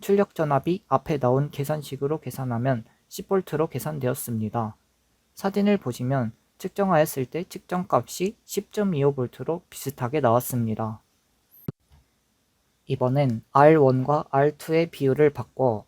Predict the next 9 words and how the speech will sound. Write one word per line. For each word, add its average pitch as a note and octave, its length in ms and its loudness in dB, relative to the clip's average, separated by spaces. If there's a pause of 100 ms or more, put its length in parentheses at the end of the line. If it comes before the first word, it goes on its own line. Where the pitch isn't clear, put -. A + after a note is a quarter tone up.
알투를 D#3 680 0
이십 D3 300 -4
킬로옴으로 D3 640 0
바꿨을 - 500 -4
때 A#2 380 -2 (280)
육점칠오 E3 600 0
볼트의 D#3+ 460 -2
전압을 C3 560 -4
인가하면 B2 640 -2